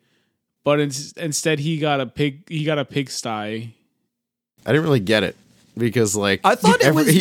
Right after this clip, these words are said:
Speaker 2: I,
Speaker 3: going
Speaker 2: I
Speaker 3: to
Speaker 2: thought
Speaker 3: be,
Speaker 2: that was gonna
Speaker 3: like
Speaker 2: cause a problem later on, like the fact that it, it, you know,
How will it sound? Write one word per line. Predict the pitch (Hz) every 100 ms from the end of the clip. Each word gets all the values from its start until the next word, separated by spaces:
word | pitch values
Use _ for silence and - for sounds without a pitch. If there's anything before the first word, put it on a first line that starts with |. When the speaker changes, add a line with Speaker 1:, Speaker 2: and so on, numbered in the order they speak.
| 165
Speaker 2:
I, |
Speaker 3:
going | 165 233 240
Speaker 2:
I | 233
Speaker 3:
to |
Speaker 2:
thought | 180 196
Speaker 3:
be, | 202
Speaker 2:
that | 185
was | 180
gonna | 151 160
Speaker 3:
like | 135
Speaker 2:
cause | 165 156
a | 147
problem | 131 151 143 135
later | 131 139 123
on, | 120 131 135
like | 123 123
the | 123
fact | - 131 127
that | 123
it, | 107 107 113 -
it, | 113 104 _
you | 120
know, | 113 107